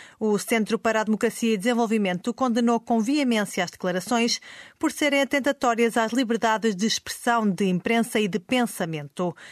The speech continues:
Por seu lado, o Instituto para a Comunicação Social da África Austral, o misa, entende que com estas declarações Nyusi ordenou às f-, forças de defesa e segurança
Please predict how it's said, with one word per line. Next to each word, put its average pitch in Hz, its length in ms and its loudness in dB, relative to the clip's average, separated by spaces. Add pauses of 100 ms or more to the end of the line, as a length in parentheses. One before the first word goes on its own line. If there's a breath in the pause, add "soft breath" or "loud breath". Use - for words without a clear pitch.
(160 loud breath)
Por 233 140 -4
seu 254 160 0
lado, 226 240 2
o 233 60 4
Instituto 226 440 0
para 226 200 0
a 220 40 -6
Comunicação 247 460 0
Social - 460 -2
da 185 160 0
África 180 340 -6
Austral, 240 440 0
o 196 60 0
misa, 208 400 2 (380 loud breath)
entende 285 400 0
que 285 160 2
com 269 240 0
estas 262 260 -2
declarações 254 680 0
Nyusi 220 440 0
ordenou 214 400 2
às 190 200 -2
f-, - 220 -12
forças 262 360 -2
de 220 100 0
defesa 214 360 -2
e 160 40 -6
segurança 220 300 -2